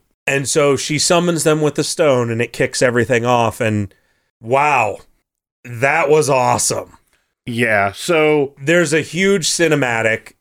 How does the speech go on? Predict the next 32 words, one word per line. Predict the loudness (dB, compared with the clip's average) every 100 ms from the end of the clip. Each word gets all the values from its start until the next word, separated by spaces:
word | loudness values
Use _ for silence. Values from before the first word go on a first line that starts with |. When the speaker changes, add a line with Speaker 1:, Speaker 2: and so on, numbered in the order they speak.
| _ _ _ _
Speaker 1:
that, | -2 0 0 0
that | 0 0 -2
kinda | -6 -2 -2
takes | -2 -2 -2 -2 -2 -2 -4 _ _ -6
several | -2 0 0 0 0
minutes, | 2 0 0 -2 -4 -4 -4
Speaker 2:
Mm-hmm. | -2 0 0 -4 -6
Speaker 1:
and | -4 -2
it's | -2 -2 -4 -6 _
the | -6 -4
Wild | 2 2 2 0
Hunt | -2 -2
showing | -2 0 2 2 0
up | 0 0 -4 _ -6
and | -2 0
the | -2
f-, | -4 -6 -6 -6
blizzard | -4 0 2 2 2 -2
frost | -2 0 2 0 -4
thing | -4 -2 -2 -4
kicking | -4 -2 -2 0
up, | 0 2 0 -4 _ _ -6
and | -2 -2 -2 0 -2 -4 -8 _ _ -6
the | -2
first | -2 0 0 0
thing | 0 0
that | 0
happens | -2 -2 -2 0 0
is | 0 -2
Geralt | 2 4 4
comes | 0 -4 -2 0
in | 2 0